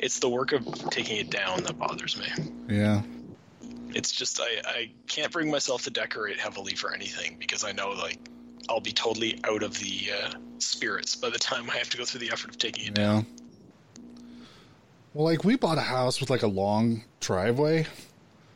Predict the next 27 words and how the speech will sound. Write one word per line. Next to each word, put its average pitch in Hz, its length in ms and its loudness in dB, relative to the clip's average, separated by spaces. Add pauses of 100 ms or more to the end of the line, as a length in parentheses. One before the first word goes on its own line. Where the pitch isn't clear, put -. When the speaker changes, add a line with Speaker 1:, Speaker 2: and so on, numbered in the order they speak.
(480)
Speaker 2:
And 131 80 4
I 156 40 6
thought, 107 300 4
"Man, 113 280 6
I 110 80 4
should 127 180 2
set 131 180 4
up, 110 140 6
like, 104 160 0
a - 20 -2
haunted 107 420 0
house 110 440 2
type 127 280 0
thing 135 220 4
where 127 80 6
you 110 60 -2
have 107 100 0
to 101 60 0
walk 101 320 0
up 117 100 -2
the 117 80 2
driveway 110 460 4
to 110 60 4
get 110 180 4
to 120 80 -4
the 120 80 2
house." 110 500 0